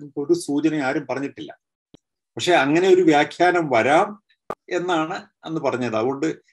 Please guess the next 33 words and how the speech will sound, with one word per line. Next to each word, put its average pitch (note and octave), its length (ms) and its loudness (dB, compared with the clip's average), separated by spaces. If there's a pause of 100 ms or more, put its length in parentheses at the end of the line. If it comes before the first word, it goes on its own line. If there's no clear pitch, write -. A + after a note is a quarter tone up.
സിഖുകാരെ G#3+ 460 6
മാറ്റി F3 300 2
നിർത്തുന്നത് E3 460 -6
പറഞ്ഞതിന്റെ D3+ 440 -4
ഒരു C3+ 100 -10
കാരണം C3 280 -4
മറ്റുള്ളവരുടെ E3 420 0
കാര്യമല്ല, C#3 360 -2
ഇത് D3 140 -10
കേരളത്തിലെ C#3 400 -6
കാര്യമാണ് B2 380 -2 (640)
എന്ന E3 160 2
നിലയിൽ E3 500 4 (120)
ഗാന്ധി C#3+ 260 -2
കൊണ്ടുവരുന്നതിന്റെ D#3 600 2
ഒരു D3+ 160 -2
കാരണം C3+ 440 -2
തന്നെ A2+ 240 -10 (280)
ഈ C3+ 160 -10 (280)
പെരിയാർ F#3 340 6
ഇ F3 100 4
വി D#3+ 100 6
രാമസ്വാമി C#3 600 0
ഒന്ന് B2 140 -8
മാറ്റി A2 380 -4
നിർത്തുക A2+ 280 -6
എന്ന് A2 180 -2
പറയുന്ന G#2 360 -4 (340)
ലക്ഷ്യമായിരുന്നു B2+ 760 2
എന്ന് D3 120 -4
പറയുന്ന C#3 320 -2
ഒരു D3+ 140 2
വിലയിരുത്തലാണ് D3 600 0